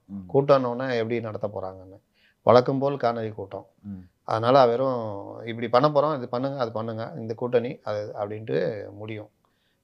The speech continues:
Speaker 2: பெருசா ஒண்ணும் இருக்காது. ஸ்ட்ராட்டஜி என்ன ஸ்ட்ராட்டஜி? அவங்க தான் நம்பிக்கையில இருக்காங்கல்ல. அவங்கள பொறுத்த வரைக்கும் எப்படி இருக்காங்கன்னா, நம்ம கூட்டணி அப்படியே இருக்குது வலுவா.
Speaker 1: ம்.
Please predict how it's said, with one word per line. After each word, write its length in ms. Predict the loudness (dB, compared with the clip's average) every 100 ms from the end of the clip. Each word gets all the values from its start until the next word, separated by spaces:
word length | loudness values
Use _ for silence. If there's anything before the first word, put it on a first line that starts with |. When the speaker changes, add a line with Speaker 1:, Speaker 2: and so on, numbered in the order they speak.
| -4
Speaker 2:
பெருசா 400 | -4 4 8 8
ஒண்ணும் 380 | 6 -4 -8 -8 -12 -14 -14
இருக்காது. 480 | -10 -4 -4 -4 -6 -8 _ _ _ _ _ _
ஸ்ட்ராட்டஜி 580 | 2 10 12 10 6 2
என்ன 200 | 2 0
ஸ்ட்ராட்டஜி? 380 | 2 2 2 0
அவங்க 240 | -2 -2
தான் 160 | 0 0
நம்பிக்கையில 380 | 0 2 4 4
இருக்காங்கல்ல. 420 | 2 -4 -6 -14 -16 _ _ _ -20 -2
அவங்கள 340 | 4 6 6
பொறுத்த 240 | 6 4 4
வரைக்கும் 260 | 2 2
எப்படி 220 | 0 0 0
இருக்காங்கன்னா, 420 | 0 -2 -4 -8 -10 _ _ _ _ 4
நம்ம 220 | 6 8
கூட்டணி 280 | 8 6 6
அப்படியே 340 | 4 2 2
இருக்குது 260 | 2 0 -6
வலுவா. 300 | -4 -2 -2 -4 -12
Speaker 1:
ம். 220 | -10 -10